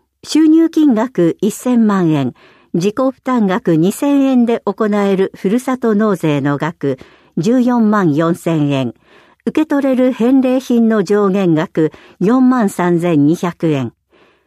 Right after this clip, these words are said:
収入金額二千万円、自己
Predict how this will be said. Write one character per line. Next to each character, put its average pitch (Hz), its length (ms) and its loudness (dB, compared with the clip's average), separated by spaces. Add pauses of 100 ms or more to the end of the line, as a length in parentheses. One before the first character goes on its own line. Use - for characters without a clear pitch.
(140)
収 294 240 0
入 320 240 4
金 311 280 2
額 214 320 0
二 180 160 2
千 277 320 2
万 220 260 2
円、 139 220 -2 (400)
自 190 200 -2
己 - 40 -6